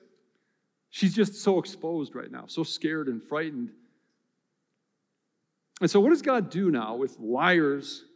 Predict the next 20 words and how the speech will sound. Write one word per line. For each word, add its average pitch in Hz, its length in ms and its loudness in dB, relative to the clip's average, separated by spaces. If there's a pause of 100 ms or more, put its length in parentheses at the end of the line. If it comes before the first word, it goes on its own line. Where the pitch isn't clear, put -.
(400)
who 151 240 4
laugh 165 320 4
at 135 140 0
God? 113 340 -4
Well, 190 240 2
how 269 140 6
do 349 40 10
you 320 60 8
think 220 240 0
God 170 240 0
should 160 180 -12
respond 147 420 0
to 139 40 -2
someone 165 220 0
who 131 100 0
laughs 165 340 2
and 139 140 0
lies 135 380 -4
like 113 220 -8
that? 110 280 -14